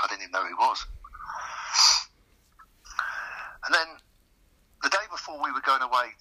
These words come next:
to France, we played Dagenham and Redbridge at home. And it was one of those games where there's three thirty-minute games. You know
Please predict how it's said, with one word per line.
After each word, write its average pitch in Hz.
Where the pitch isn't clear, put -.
to 120
France, -
we 131
played 127
Dagenham 135
and 127
Redbridge -
at 117
home. 101
And 127
it 139
was 143
one 180
of 160
those 143
games 123
where 127
there's 117
three 139
thirty-minute 120
games. 87
You 127
know 147